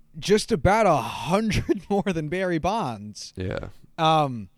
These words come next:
Speaker 1: so now, granted, you know, pitching in, in, in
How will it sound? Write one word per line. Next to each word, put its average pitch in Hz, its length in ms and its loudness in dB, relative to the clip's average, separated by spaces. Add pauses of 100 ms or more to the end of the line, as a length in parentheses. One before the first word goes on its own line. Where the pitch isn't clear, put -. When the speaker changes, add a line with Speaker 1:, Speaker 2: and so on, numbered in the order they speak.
(640)
Speaker 1:
so - 140 -6
now, 294 140 2
granted, 233 580 2
you 233 80 -4
know, 123 280 -4 (840)
pitching 202 420 0
in, 160 140 -2
in, 151 380 -4
in 135 320 -4